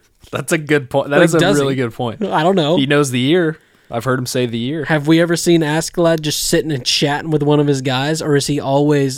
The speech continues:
Speaker 2: they're always around a campfire and he's somewhere completely else, sleeping in a,
Speaker 1: We've
Speaker 2: you know
Speaker 1: seen him always sleeping away when Thorfinn go. He's just
Speaker 2: Yeah.
Speaker 1: away, and, and what's crazy about it is he, like you said, you don't think he cares about Thorfinn,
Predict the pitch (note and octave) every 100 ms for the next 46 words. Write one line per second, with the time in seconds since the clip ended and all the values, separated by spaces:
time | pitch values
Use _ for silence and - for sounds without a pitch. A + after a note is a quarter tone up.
0 | - - C#3 D3 C#3+ C#3 C#3 C#3 C3 -
1 | C3+ A2+ C3 B2 B2 B2+ - C3+ C3 B2
2 | C3+ B2 - D3 D3+ D3+ C#3+ C3 B2 -
3 | - - - - - - D3 D3+ D3+ D3
4 | D3 C#3+ C#3 C3+ B2+ C3+ D#3 C#3 C3 F#3+
5 | F#3+ D3 E3 F3 - - D#3 E3 D#3 E3
6 | E3+ G#2+ A2 A#2 B2+ C3 C#3 B2 A#2+ B2+
7 | B2+ A#2+ C3 G#3+ A2 A#2 A#2 F#2+ _ _
8 | - C3+ C3 C3 B2 B2 - _ C3+ B2
9 | A#2+ C3+ - C#3+ D3 C3 A2+ A2+ G#2+ G#2
10 | - - C3+ C3+ - _ B2 A#2 A2+ A2+
11 | B2 A#2 A#2 A2 A#2+ G#2+ A2+ G2+ - G#2+
12 | G#2 A#2 A2+ B2+ B2 C#3